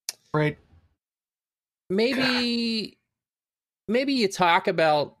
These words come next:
Speaker 2: L G B T Q issues with him outside of him. You know what I mean? You talk about how, like, oh, you know, uh, fucking, did you see that, uh, Elliot Page came out as trans? That's fucking sick. Like, good for him, right?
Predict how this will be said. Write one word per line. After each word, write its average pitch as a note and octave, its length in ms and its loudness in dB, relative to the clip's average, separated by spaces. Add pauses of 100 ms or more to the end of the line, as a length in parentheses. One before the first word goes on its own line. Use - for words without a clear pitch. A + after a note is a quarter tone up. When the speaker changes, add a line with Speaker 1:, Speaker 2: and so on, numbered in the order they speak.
(140)
Speaker 2:
L D#3 220 2
G D3+ 160 -4
B C#3+ 200 -4
T C#3+ 240 -6
Q C3+ 400 -2
issues B2+ 960 -2 (360)
with D3+ 280 0
him C3 220 0
outside B2+ 580 0
of G#2 100 -6
him. A2 420 -10 (380)
You B2 80 -4
know B2 80 -2
what A#2+ 100 -2
I A#2+ 60 -2
mean? A#2+ 380 -4
You A#2 200 -6
talk A#2 300 -2
about A2 260 -2
how, A2 220 -2
like, A2+ 440 -6 (600)
oh, F3+ 200 2
you C#3+ 160 -2
know, C3+ 320 -4
uh, C3+ 380 0 (140)
fucking, D3 500 -2
did C#3+ 100 -4
you D#3 120 -4
see D#3+ 260 0
that, D3+ 240 0
uh, C#3+ 440 2
Elliot D#3+ 360 2
Page D#3 520 -2 (720)
came D#3 100 0
out D3+ 140 0
as C#3+ 100 -4
trans? D#3+ 320 -2
That's F#3 200 -2
fucking C3+ 300 -2
sick. B2+ 360 -4 (180)
Like, C3 160 -6
good C#3+ 160 -4
for C3 140 -4
him, C3+ 300 -2
right? C3+ 260 -4